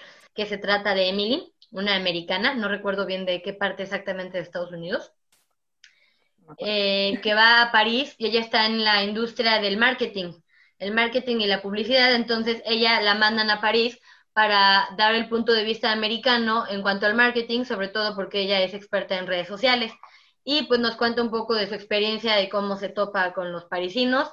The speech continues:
Speaker 1: y nos habla un poquito de todas las situaciones que viven. Entonces,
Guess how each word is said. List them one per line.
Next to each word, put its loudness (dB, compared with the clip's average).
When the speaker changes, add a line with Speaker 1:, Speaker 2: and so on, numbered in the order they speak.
Speaker 1:
y -6
nos -4
habla 2
un -4
poquito -8
de 0
todas -4
las -8
situaciones -10
que -6
viven. -4
Entonces, -12